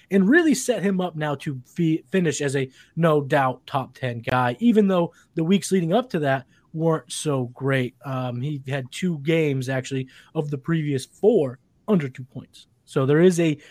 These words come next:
pretty decent floor. I mean, pretty low floor, a bad floor to his game. Um, but he's gonna be a free agent. He may sign elsewhere.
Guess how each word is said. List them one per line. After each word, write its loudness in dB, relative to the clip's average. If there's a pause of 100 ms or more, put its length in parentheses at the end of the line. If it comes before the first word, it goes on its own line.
(200)
pretty -2
decent -8
floor. 0 (340)
I 0
mean, 2
pretty 2
low 6
floor, 0
a -8
bad -2
floor -10 (320)
to -2
his -2
game. -4 (280)
Um, -4
but 2 (320)
he's -10
gonna -2
be 0
a 4
free 0
agent. 2 (440)
He -4
may 2
sign 0
elsewhere. 2